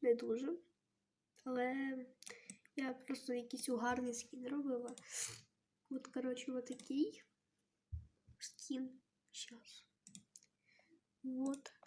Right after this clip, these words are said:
От такий. Ладно, я, якщо що, я з ним не буду ходити. А зараз зроблю нормальний і красивий.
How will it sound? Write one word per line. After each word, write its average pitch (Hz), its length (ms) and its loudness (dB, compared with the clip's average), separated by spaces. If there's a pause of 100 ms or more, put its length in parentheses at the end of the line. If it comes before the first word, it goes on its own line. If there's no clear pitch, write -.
(280)
От 294 240 2
такий. 277 420 0 (800)
Ладно, 277 180 6
я, 254 260 0
якщо 277 320 2
що, 277 260 0
я 349 160 8
з 302 100 -4
ним 285 180 8
не 294 60 12
буду 262 260 4
ходити. 233 540 0 (1600)
А 254 200 6
зараз 262 340 0
зроблю 240 360 0
нормальний 233 720 6
і 240 360 2
красивий. 233 580 0